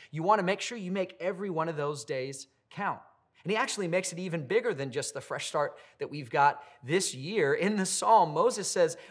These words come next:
we've got a limited number of days for our life. <laughs> He, he actually, at one point in the psalm, he says, "What does our life even account to? Like,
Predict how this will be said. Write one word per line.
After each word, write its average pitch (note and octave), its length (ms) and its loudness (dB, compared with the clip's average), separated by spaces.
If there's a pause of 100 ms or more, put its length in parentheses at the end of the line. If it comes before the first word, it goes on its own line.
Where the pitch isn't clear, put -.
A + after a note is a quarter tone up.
we've A3+ 320 -6
got F3 160 6
a D3 60 2
limited D3+ 360 0
number D3+ 220 0
of C3+ 140 -2
days D3 260 0
for - 300 -2
our D3+ 240 2 (240)
life. G3 560 0 (280)
<laughs> E3 80 -6 (240)
He, - 280 -4 (140)
he G3 120 -2
actually, G#3 300 2
at E3+ 160 -4
one G3 160 2
point F#3 220 2
in D#3+ 40 -6
the D3+ 80 -2
psalm, F#3+ 420 6
he D#3+ 120 -2
says, D#3+ 400 2 (220)
"What G3 160 4
does C4 140 2
our G#3 160 8
life F3+ 320 6
even F3+ 280 -4
account G#3+ 400 4
to? D3+ 160 -4
Like, A#2 280 -4